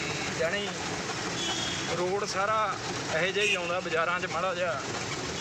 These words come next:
ਲੰਘਦੇ ਆਂ ਵੀ ਹੌਲੀ ਹੋ ਕੇ, ਨਹੀਂ ਸਾਰਾ ਟੋਲ ਲੱਗਿਆ ਇੱਕ। ਅੱਗੇ ਦਾ ਪਤਾ ਨਹੀਂ ਹੈਗਾ ਵੀ ਨਗਰ ਦੇ ਨੇੜੇ ਕੋਈ ਹੋਰ ਵੀ ਹੋਵੇ। ਰਾਤ ਥੋੜ੍ਹਾ ਜਿਹਾ ਦੇਖ ਕੇ ਰੁਕ ਗਏ ਸੀ ਵੀ ਸ਼ਾਇਦ ਪਹਾੜੀ ਏਰੀਆ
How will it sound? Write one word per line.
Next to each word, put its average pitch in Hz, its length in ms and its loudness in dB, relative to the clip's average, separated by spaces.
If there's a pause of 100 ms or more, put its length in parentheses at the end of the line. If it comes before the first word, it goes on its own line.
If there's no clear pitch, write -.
ਲੰਘਦੇ 185 380 2
ਆਂ 180 120 2
ਵੀ 175 140 -2 (320)
ਹੌਲੀ 170 300 0
ਹੋ 180 200 -2
ਕੇ, 220 120 0 (580)
ਨਹੀਂ 196 180 2
ਸਾਰਾ 175 440 2 (220)
ਟੋਲ 180 280 2
ਲੱਗਿਆ 170 440 4
ਇੱਕ। 165 180 -2 (380)
ਅੱਗੇ 175 240 2
ਦਾ 180 120 4
ਪਤਾ 170 240 2
ਨਹੀਂ 175 140 -2
ਹੈਗਾ 175 220 2
ਵੀ 175 100 -4
ਨਗਰ 156 280 0
ਦੇ 160 100 0
ਨੇੜੇ 160 260 2
ਕੋਈ 165 160 -2
ਹੋਰ 151 240 -2
ਵੀ 147 160 -4
ਹੋਵੇ। 143 220 0 (1500)
ਰਾਤ 170 360 4 (2000)
ਥੋੜ੍ਹਾ 175 260 4
ਜਿਹਾ 196 120 6
ਦੇਖ 165 300 2
ਕੇ 175 80 4
ਰੁਕ 151 260 2
ਗਏ 151 140 6
ਸੀ 147 100 -2
ਵੀ 147 140 -2
ਸ਼ਾਇਦ 143 300 0
ਪਹਾੜੀ 151 420 0
ਏਰੀਆ 135 320 0